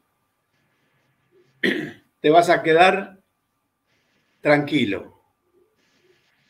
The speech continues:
¿No? Yo le di, ahí le dijeron, viste, que yo había jugado en Vélez, que había jugado en,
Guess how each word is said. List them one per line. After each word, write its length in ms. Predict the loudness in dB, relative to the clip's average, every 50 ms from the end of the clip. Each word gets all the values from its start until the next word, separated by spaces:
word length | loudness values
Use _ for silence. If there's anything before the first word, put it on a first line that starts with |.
| _ _ _ _
¿No? 280 | -8 -6 -4 -4 -2 -2
Yo 140 | -2 0 2
le 160 | 4 4 4
di, 300 | 4 2 0 -2 -6 -8 -8 -4 -2
ahí 140 | 0 2
le 160 | 4 4 4 4
dijeron, 480 | 4 4 4 4 4 4 4 0 0
viste, 260 | 0 0 0 0 -2
que 100 | -2 -2
yo 100 | -2 0
había 220 | 0 0 0 0 0
jugado 260 | 0 0 0 0 0
en 100 | 0 2
Vélez, 420 | 2 4 6 6 6 4 2 0 -2
que 80 | -2
había 240 | -2 0 0 -2 -2
jugado 340 | -2 -2 0 0 0 0 -2
en, 100 | -4 -6